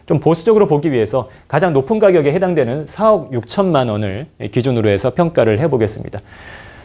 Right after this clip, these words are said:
이 가격을, 사억 육천만 원의 가격을 그때 당시에 세대당 공급 면적, 제곱미터 기준으로 나누어 본 다음에, 그리고 다시 이제 평으로 환산하면은 우리가 쉽게 이해할 수 있는 평당 가격이 도출이 되는 것이죠.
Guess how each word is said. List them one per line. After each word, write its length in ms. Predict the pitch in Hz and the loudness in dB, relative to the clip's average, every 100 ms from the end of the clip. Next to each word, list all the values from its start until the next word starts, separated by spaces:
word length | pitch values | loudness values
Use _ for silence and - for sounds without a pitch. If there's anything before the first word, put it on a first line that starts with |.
| - - - | -20 -16 0
이 440 | 175 202 208 208 | 4 6 6 4
가격을, 560 | 151 151 220 180 143 208 | 2 2 4 4 4 2
사억 240 | 208 240 | 2 2
육천만 360 | 202 135 185 165 | 2 0 0 0
원의 160 | 156 156 | 0 -2
가격을 680 | 113 127 131 127 175 185 - - | -2 2 2 4 4 2 -6 -6
그때 240 | 135 151 | -2 0
당시에 320 | 135 123 143 | 0 0 -2
세대당 600 | 123 214 214 196 117 147 175 | -2 2 2 2 0 -4 -14
공급 300 | - 143 151 | -6 -2 -2
면적, 440 | 151 127 123 110 98 | -2 -2 -2 -4 -4
제곱미터 420 | - 143 170 175 | -4 -2 -2 -2
기준으로 400 | 131 123 123 120 | -2 -2 0 0
나누어 380 | 101 107 143 139 | 0 -2 0 0
본 300 | 123 110 101 | 0 -4 -6
다음에, 420 | 101 120 110 117 | -4 -4 -4 -8
그리고 240 | 131 113 151 | -6 -4 -4
다시 280 | - - 165 | -4 -8 -4
이제 100 | 117 | -4
평으로 420 | - 226 226 135 | -2 2 4 2
환산하면은 680 | 180 208 185 131 110 147 180 - _ _ | 2 2 2 0 -2 -2 -4 -10 _ _
우리가 220 | 131 127 | 0 2
쉽게 240 | 123 - 160 | 2 0 0
이해할 260 | 117 123 | 2 0
수 140 | 117 120 | 0 -6
있는 240 | 113 151 | -10 -10
평당 400 | 147 208 220 202 | -10 -4 -2 -2
가격이 400 | 190 123 117 110 | -2 -2 -2 -4
도출이 320 | 110 120 - 123 | -4 -6 -4 -4
되는 240 | 113 107 | -2 -4
것이죠. 380 | 104 - - | -4 -6 -8